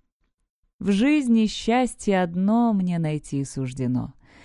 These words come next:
и то счастье в сирене живет. На зеленых ветвях, на душистых кистях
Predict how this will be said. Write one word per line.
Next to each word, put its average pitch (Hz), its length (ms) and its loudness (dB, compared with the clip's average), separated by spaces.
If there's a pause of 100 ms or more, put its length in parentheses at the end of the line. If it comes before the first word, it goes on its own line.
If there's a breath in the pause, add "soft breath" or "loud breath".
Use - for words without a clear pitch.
(180 soft breath)
и 247 140 4
то 240 180 6
счастье 233 680 0
в - 80 -12
сирене 226 680 2
живет. 190 460 -4 (580)
На 175 160 2
зеленых 170 500 0
ветвях, 165 480 -2 (480 loud breath)
на 214 140 6
душистых 220 640 2
кистях 214 640 -4